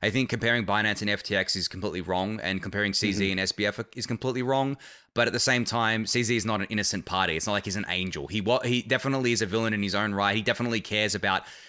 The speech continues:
Speaker 1: he cares about growing Binance at all costs. I don't think he cares about his own wealth and, and power. Like, S B F definitely cared about power above all else. But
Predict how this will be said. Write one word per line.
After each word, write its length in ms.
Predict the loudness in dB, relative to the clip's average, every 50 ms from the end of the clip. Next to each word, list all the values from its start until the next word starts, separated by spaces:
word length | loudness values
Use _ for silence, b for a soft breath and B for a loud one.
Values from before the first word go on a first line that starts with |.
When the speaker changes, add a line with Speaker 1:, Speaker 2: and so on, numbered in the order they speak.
| B -2
Speaker 1:
he 220 | 0 0 2 2
cares 260 | 4 4 4 4 2 -2 -8 -10 -6 -2
about 360 | 0 2 0 0 -2 -6 _ 0
growing 260 | 2 2 2 2 2
Binance 540 | 2 2 2 4 4 4 2 2 2 0 0
at 100 | 0 2
all 160 | 0 0 0
costs. 540 | -2 -2 -2 0 0 0 0 0 -2 -2 0
I 80 | 2 2
don't 120 | 2 2
think 120 | 2 0
he 60 | -2 -2
cares 240 | 0 2 2 2
about 160 | 2 2 2 2
his 100 | 2 0 0
own 400 | 0 2 2 2 0 -2 -2 0
wealth 400 | 2 2 4 2 0 -2 -6 -6 -2
and, 360 | -2 0 0 0 -2 -2 -2
and 180 | -2 -2 -2 -2
power. 480 | -2 0 0 2 4 4 4 4 2 0 B B B -4
Like, 240 | -2 -2 -2 -2 -2
S 160 | -2 -2 -2
B 140 | 0 2 2
F 140 | 2 2 2
definitely 320 | 0 0 0 0 -2 -2
cared 240 | 0 0 0 0 2
about 260 | 2 2 0 0 0
power 360 | 0 0 2 2 2 2 2
above 280 | 0 0 0 -2 -2 -4
all 180 | -4 -2 0 2
else. 300 | 2 2 0 -2 -4 -2
But 200 | -2 -2 -2